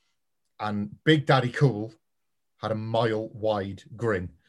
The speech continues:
He's only been babyface five minutes. He's only been the champion five minutes. And the coolest, hardest guy that you've backed to deck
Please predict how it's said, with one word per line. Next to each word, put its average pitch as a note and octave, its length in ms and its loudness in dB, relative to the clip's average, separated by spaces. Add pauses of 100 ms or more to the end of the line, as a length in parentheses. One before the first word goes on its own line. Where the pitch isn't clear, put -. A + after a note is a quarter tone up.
(240)
He's B2+ 160 2
only D#3+ 120 6
been C#3 140 6
babyface A#2 480 2
five G#2 240 -4
minutes. G2 300 -6
He's A2 120 -6
only B2+ 140 2
been B2 100 -4
the G#2+ 60 -8
champion G2+ 320 -4
five F#2+ 260 -6
minutes. F#2 360 -10 (200)
And G#2+ 80 -8
the A2 60 -6
coolest, D3 400 2
hardest A#2+ 560 2
guy G#2+ 400 2 (300)
that C#3+ 100 -6
you've C#3+ 160 -2
backed - 800 -2
to - 100 -10
deck D3+ 380 4